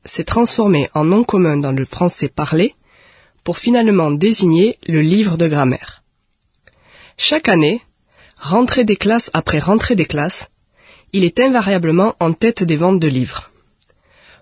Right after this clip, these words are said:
Pourquoi le Becherel a-t-il toujours autant de succès auprès de ceux qui hésitent avec les conjugaisons ? Ce livre contient quelques douze mille verbes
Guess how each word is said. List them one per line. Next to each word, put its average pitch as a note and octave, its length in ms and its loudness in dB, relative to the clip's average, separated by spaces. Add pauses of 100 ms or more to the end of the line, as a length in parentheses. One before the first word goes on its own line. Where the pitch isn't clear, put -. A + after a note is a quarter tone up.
(100)
Pourquoi C4 360 0
le E3 60 0
Becherel D#3+ 600 0 (120)
a-t-il E3 320 -2
toujours F#3 340 0
autant G#3+ 260 0
de F3+ 80 2
succès - 520 -2 (200)
auprès B3 360 -2
de G3+ 80 0
ceux C#4 220 0
qui F3+ 220 0
hésitent G3+ 360 0
avec F#3+ 300 -2
les D#3 80 -2
conjugaisons ? F3+ 640 -2 (1300)
Ce - 160 -4
livre A3 340 0
contient B3+ 520 0
quelques A#3+ 380 0
douze A3+ 360 0
mille G#3+ 240 2
verbes G3+ 420 0